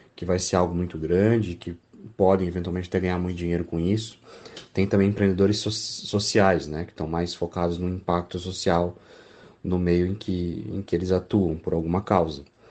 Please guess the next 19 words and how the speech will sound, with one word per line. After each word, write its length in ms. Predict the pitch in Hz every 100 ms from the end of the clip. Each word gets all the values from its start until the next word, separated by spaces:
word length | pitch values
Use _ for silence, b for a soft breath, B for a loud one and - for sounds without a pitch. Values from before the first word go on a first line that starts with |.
| B B B B _
Mas 420 | 85 90 98 - - - - 160 - - -
características 680 | 101 101 98 101 - 98
aí 260 | 95 95 87 -
comuns 500 | 90 82 98 143 110
desses 200 | - -
empreendedores 600 | 87 90 82 87 110 90
é 60 | 90
que 100 | 90
eles 120 | 95
são, 340 | - 92 90
em 280 | 85 87 92
geral, 240 | 92 82
muito 540 | 82 82 90 110 170 156
resilientes, 840 | 110 95 90 87 127 156 - - -
então 160 | -
eles 120 | 87 87
estão 300 | - 95 95 b b b b b b
dispostos 800 | 87 98 107 - 98 120 - 87
aí 300 | 85 92 101